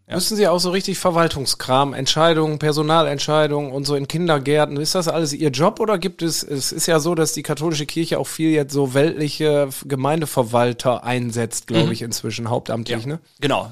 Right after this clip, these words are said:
Speaker 1: sogar in, eigentlich in jedem, ähm, in jeder Pfarrei, in jedem pastoralen Rahmen haben wir auch einen, einen sehr guten, der aus der Wirtschaft kommt, also das, das scheint erstmal sehr gut zu gehen. Und der kümmert sich eigentlich um die,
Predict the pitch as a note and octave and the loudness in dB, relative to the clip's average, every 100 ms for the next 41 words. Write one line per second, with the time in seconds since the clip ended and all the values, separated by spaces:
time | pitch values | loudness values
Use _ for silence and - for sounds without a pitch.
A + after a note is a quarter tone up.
0 | - A#2+ D#3+ E3+ E3+ - D#3 D#3+ D3 C#3+ | -10 0 2 2 0 -2 -2 0 -2 2
1 | B2 G#2+ G#2 G#2 G#2+ G#2 G2+ G#2 G#2 G2 | 2 2 -2 -6 -4 -4 -2 -6 -8 -6
2 | A2 A2+ G#2+ A2+ G2+ G#2 A2 G#2+ G#2 - | 0 2 2 0 -2 -2 -4 -4 -6 -2
3 | G#2 A2 A2 C#3+ E3 D#3+ D#3 F3+ - B2+ | -2 -2 0 0 2 4 4 2 -4 -10
4 | A#2 B2 B2+ C3 C#3 D3+ D3+ D3+ D3+ - | -8 -6 -2 -2 -2 -6 -4 -6 -8 -16
5 | _ - A#2 A2 - A#2+ D3 - D3+ - | _ -6 -2 -2 -2 0 2 2 -2 2
6 | C#3+ C3+ B2+ A2 A2 A2+ - A#2 - - | 0 0 -4 -4 -4 -4 -6 -6 -6 -6
7 | - A#2+ A2 A#2+ G#2+ C3 C#3 D3 - - | -6 -6 -6 -2 0 0 0 -4 -6 -10
8 | - _ _ - - C3+ B2+ C3 D3 D3+ | -20 _ _ -8 -6 -2 0 0 0 -6
9 | _ B2 C3 B2+ C#3+ C3 C#3 A#2 B2 B2+ | _ -2 -2 2 2 4 2 0 0 0
10 | B2 A2+ A#2 G#2+ G#2+ - | -4 -6 -4 -2 -4 -6